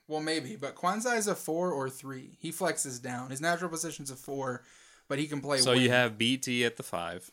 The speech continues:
Speaker 2: Brian Thomas.
Speaker 1: Mm-hmm. Definitely. I don't think he's ever gonna be a, a four. I also
Speaker 2: Four, you got Dakota Rivers.
Speaker 1: Yeah. And probably also a
Speaker 2: Interchangeably with
Speaker 1: three.
Speaker 2: a three.
Speaker 1: Yeah.
Speaker 2: So you got Caleb Cato, Dakota,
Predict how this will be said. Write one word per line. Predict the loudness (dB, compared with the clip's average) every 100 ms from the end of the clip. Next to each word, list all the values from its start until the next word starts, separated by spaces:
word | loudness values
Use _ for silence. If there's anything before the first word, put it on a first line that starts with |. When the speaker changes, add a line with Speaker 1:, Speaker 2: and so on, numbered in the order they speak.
| _ _ _ _ _
Speaker 2:
Brian | -6 -4
Thomas. | -6 -8 -8 -16 -16 -12
Speaker 1:
Mm-hmm. | -8 -8 -10 _ _ _
Definitely. | -4 -2 -4 0
I | 0
don't | 0
think | -2 -6
he's | -2
ever | -2 -2
gonna | -6 -6
be | -6
a, | -10 -12 -14
a |
four. | -12 -10 -10 -10 2
I | 4
also | 6 8
Speaker 2:
Four, | 8 6
you | 4 4
got | 4 2
Dakota | 0 0 0
Rivers. | -2 -2 -8 -10 -18 _ _
Speaker 1:
Yeah. | -8 -8 -8 _ _ _ _ _ _ -10
And | -6
probably | 4 6 8 8
also | 8 6
a |
Speaker 2:
Interchangeably | 6 4 2 2 4
with | 4
Speaker 1:
three. | 4
Speaker 2:
a | 0
three. | -2 -2 -2 2
Speaker 1:
Yeah. | 2
Speaker 2:
So | 4
you | 4
got | 4 4 -2
Caleb | -4 -2 -2 0
Cato, | 4 4 4 -2 -8 -10
Dakota, | -6 -2 0 0 0